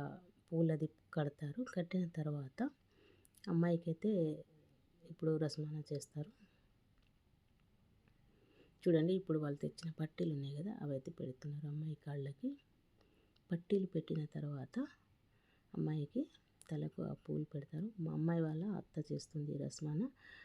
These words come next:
ఆడపడుచులు ఉంటే ఆడపడుచులు కూడా చేస్తారు. ఆ వాళ్ళకి ఆడపడుచులు లేరు కాబట్టి వాళ్ళ అత్తమ్మే చేస్తున్నది. వాళ్ళ అత్తమ్మ, వాళ్ళ వరుస అయిన వాళ్ళు ఉంటారు కదా ఆడపడుచులు, వాళ్ళు చేస్తున్నారు. ఈమె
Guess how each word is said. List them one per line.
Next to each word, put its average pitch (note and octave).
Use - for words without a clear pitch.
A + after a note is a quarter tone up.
ఆడపడుచులు F#3
ఉంటే F#3
ఆడపడుచులు D#3+
కూడా E3+
చేస్తారు. E3+
ఆ -
వాళ్ళకి D#3+
ఆడపడుచులు D#3+
లేరు D3+
కాబట్టి C#3
వాళ్ళ D#3
అత్తమ్మే D3+
చేస్తున్నది. C#3+
వాళ్ళ E3
అత్తమ్మ, D3+
వాళ్ళ D3
వరుస D#3+
అయిన D3+
వాళ్ళు D3+
ఉంటారు D3+
కదా A#3+
ఆడపడుచులు, D3+
వాళ్ళు D3+
చేస్తున్నారు. C3+
ఈమె D#3